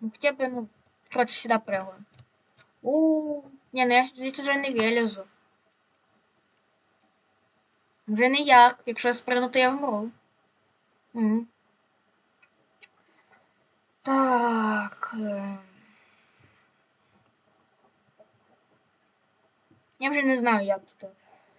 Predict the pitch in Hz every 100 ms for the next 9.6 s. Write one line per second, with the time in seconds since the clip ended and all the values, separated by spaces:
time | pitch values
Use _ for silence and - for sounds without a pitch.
0 | _ _ _ _ _ _ _ _ - 240
1 | 269 320 320 294 - 240 294 320 311 311
2 | 294 311 _ _ 302 294 - 311 339 330
3 | - 233 220 220 220 214 196 196 226 254
4 | 247 226 214 - 220 214 240 254 226 202
5 | - _ _ _ - _ _ _ _ _
6 | _ _ _ _ _ _ _ 214 247 330
7 | 320 233 _ _ _ _ _ _ _ _
8 | _ _ 220 - 269 262 254 233 220 220
9 | 233 269 311 320 294 240